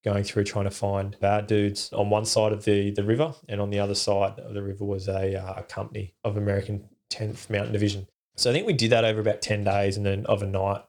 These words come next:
the regiment would go in and do their thing, and we would support from a vantage point where we could, and then during the day as a larger force we would go in for sort of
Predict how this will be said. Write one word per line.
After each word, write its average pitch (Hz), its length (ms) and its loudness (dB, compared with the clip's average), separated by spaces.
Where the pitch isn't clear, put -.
the 101 100 -2
regiment 98 420 0
would 104 100 -4
go 98 180 2
in 98 80 -2
and 98 120 -2
do 95 180 2
their 101 160 2
thing, 110 400 -2
and 107 100 -6
we 104 100 0
would 104 120 0
support - 420 0
from 104 120 -2
a 98 40 -2
vantage 104 340 0
point 110 380 -2
where 107 220 0
we 101 80 0
could, 113 380 0
and 104 120 -10
then 101 120 -2
during 101 220 0
the 98 80 -2
day 95 440 -2
as 95 180 -4
a 92 60 2
larger 95 320 -2
force 98 400 -4
we 98 120 0
would 98 260 -4
go 101 200 2
in 101 140 -2
for 101 140 -8
sort 101 240 -2
of 95 140 -6